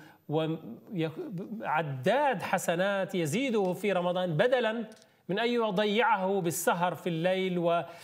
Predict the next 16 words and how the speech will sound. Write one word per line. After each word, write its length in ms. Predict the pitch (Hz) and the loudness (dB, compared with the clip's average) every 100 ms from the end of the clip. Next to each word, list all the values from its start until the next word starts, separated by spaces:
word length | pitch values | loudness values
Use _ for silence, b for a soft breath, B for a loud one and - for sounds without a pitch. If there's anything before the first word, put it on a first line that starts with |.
| B | B
وحتى 500 | 160 180 233 311 - | 0 2 4 2 2
أيضًا 340 | 240 254 240 233 | 2 2 0 2
يضيع 520 | 220 202 254 277 247 | 2 2 2 2 2
حتى، 340 | - 302 - | 2 0 0
آه، 520 | 240 220 - 190 202 185 | 0 0 -2 -2 -2 0
وقت 460 | 175 302 - - | 0 0 -4 -4
النهار، 460 | 254 262 269 302 226 | 0 2 2 2 2
لأنه 240 | 202 196 | 2 2
إذا 180 | 196 208 | 2 2
سهر 320 | 208 254 262 | 2 2 2
في 140 | - 226 | 0 0
الليل 440 | 185 156 175 208 B B B B | 2 2 0 -2 B B B B
فسيضطر 580 | - 262 311 277 - 302 | 0 2 2 2 2 2
للنوم 440 | 277 285 269 277 | 2 2 4 2
في 80 | 226 | 2
النهار؟ 560 | 285 277 226 143 - | 2 2 2 0 -4